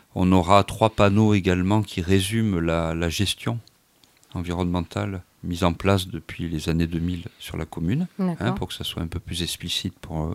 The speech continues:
Speaker 1: pour le grand public. On confectionne également des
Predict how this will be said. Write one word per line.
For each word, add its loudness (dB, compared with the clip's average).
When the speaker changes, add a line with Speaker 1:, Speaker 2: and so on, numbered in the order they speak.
Speaker 1:
pour -2
le 2
grand 0
public. 0
On 0
confectionne 4
également 2
des -6